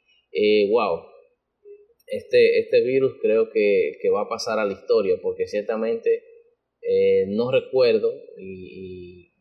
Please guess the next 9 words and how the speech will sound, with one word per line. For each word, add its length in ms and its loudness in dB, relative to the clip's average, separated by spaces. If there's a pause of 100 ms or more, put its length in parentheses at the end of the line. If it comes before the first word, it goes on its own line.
(180)
que 200 0
haya 260 0
pasado 500 -2
algo 320 -2
que 200 2
haya 240 -2
paralizado 640 -6
tantos 500 -6
países. 580 -4